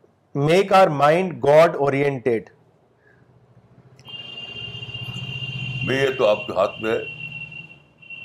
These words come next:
Speaker 2: اپنے کو بدلنا آپ کے ہاتھ میں ہے۔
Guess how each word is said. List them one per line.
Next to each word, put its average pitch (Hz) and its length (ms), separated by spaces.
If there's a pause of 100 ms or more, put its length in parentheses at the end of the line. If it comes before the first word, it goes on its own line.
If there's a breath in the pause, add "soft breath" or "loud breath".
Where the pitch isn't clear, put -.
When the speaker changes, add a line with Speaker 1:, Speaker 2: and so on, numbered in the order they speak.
(140)
Speaker 2:
اپنے 90 300
کو 98 80
بدلنا 87 540
آپ 87 280
کے 85 80
ہاتھ 101 260
میں 90 120
ہے۔ - 340